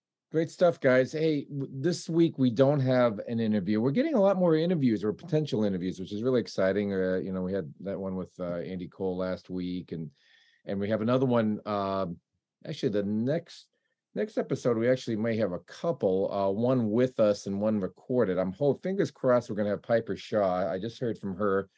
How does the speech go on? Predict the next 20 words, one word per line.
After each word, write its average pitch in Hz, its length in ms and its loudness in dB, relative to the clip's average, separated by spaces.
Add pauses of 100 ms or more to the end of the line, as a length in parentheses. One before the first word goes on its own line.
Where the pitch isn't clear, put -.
(160)
the 92 100 -2
other 90 120 0
day, 92 200 0
Piper 95 320 -4
Shaw 95 320 -2
from, 87 320 -6
uh, 80 220 -4 (400)
Root 95 180 -6
Sports. - 640 0 (640)
Uh, 78 340 -10 (220)
side, 87 380 -2
I 80 40 -10
was 78 80 -12
gonna 78 120 -12
say 82 160 -10
sideline 85 720 -2
reporter, 80 400 -8
side 92 380 0
ice 90 320 -2
reporter 82 500 -6